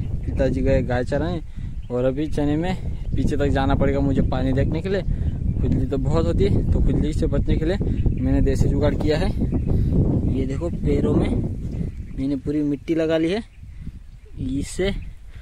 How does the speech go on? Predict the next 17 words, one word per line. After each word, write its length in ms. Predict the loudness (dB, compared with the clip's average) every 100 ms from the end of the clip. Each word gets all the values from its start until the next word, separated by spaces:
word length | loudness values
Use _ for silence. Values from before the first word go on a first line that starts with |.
| -12 -6
आसानी 380 | -4 -2 0 0
से 180 | 0 0
हम 760 | -2 -4 -2 0 0 0 -2 -2
चने 220 | -2 -2
वाले 200 | -2 -2
खेत 240 | -4 -4
में 120 | -4 -2
चल 180 | -2
सकते 300 | -2 -6 -6
हैं, 440 | -6 -8 -10 -8 -6
जिससे 360 | -6 -2 -2 -2 -6 -6
अपने 260 | -4 -4
पैरों 320 | -2 -2 -2 -2
में 120 | -4
खुजली 320 | -4 -4 -2
नहीं 180 | 0 0
होगी 260 | -2 -2